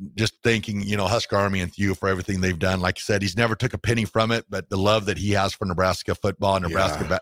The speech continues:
Speaker 1: every Nebraska sport, baseball, basketball, you name it, um, Husker Army's there. So if you could just maybe send an email, security at facebook mail dot com, and just let them know that they've been hacked and you want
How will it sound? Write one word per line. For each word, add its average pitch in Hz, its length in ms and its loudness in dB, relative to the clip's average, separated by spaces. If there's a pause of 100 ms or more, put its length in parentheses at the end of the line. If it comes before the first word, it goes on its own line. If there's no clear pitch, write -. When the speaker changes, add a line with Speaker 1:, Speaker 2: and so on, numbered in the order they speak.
Speaker 1:
every 151 240 2
Nebraska 92 440 -4
sport, 80 280 -6
baseball, 107 460 0
basketball, 95 540 -2
you 117 180 -2
name 120 300 0
it, 107 140 0 (840)
um, 95 220 0 (260)
Husker 113 320 0
Army's 101 340 2
there. 90 220 0
So 90 300 -2
if 87 140 -2
you 107 120 -4
could 110 140 -6
just 110 260 -2
maybe 110 220 -2
send 110 240 -2
an 107 80 2
email, 110 340 2
security 135 760 -2 (260)
at 80 160 -8 (100)
facebook 110 380 -2
mail 107 200 -2
dot 107 240 0
com, 104 320 -4 (320)
and 90 80 -2
just 92 160 -2
let 104 180 0
them 95 200 0
know 92 320 0 (360)
that 90 180 0
they've 95 160 0
been 95 100 0
hacked 95 400 0
and 87 140 -2
you 98 100 2
want 95 160 0